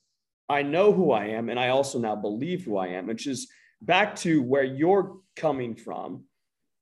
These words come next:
You know, you, you do the rehab, and that in and of itself, like, all this, man, is a huge accomplishment. Like, it's a huge challenge that you're now having to carry. So you get outside of rehab,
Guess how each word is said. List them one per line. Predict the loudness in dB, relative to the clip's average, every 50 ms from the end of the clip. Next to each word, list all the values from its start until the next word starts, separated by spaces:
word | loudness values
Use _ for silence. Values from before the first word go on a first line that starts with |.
| _ _ _ _ _ _ _ _ -4
You | 0
know, | 0 2 2
you, | 0 0 -4 -6 -6 -8 -10 -16 _ _ _ _ _ _ -12
you | -12 -10
do | -4 -2 0 0
the | 0 0
rehab, | 0 2 2 4 4 4 4 4 4 4 4 2 0 -2 -6 -14 _ _ _ _ _ _ _ _ _ _ _ _ _ _ _ _ -2
and | 0 2 2
that | 4 2 2 2 2
in | 2 2 2
and | 2
of | 0 0
itself, | -2 -6 -8 -4 0 2 2 2 2 -2
like, | -4 -2
all | -2 0 0
this, | 0 0 -2 -4
man, | -4 -4 -4 -4
is | -4 -2 -2
a | -4
huge | -4 -6 -8 -4 0 0 0 0 0 -2
accomplishment. | -4 -4 -4 -2 -2 -2 -2 -4 -6 -12 -12 -12 -14 -14 -16 -16 _ _ _ _ _ _ _ _
Like, | -4 0 2
it's | 2 2 4 4
a | 2
huge | 2 0 -4 0 2 2 4 4 2 0 -2 -8 -6
challenge | -4 0 0 0 2 2 0 0 -2 -2 -6 -10 -16 -20 _ _ _ -6
that | -4
you're | -2 0
now | 2 2 2
having | 4 2 2 2
to | 0
carry. | -2 0 2 4 4 4 2 0
So | -4 -8 -10
you | -10
get | -2 2 4 4 6
outside | 4 4 2 0 0 0 2 0
of | 0 0
rehab, | 0 0 2 2 2 0 0 -2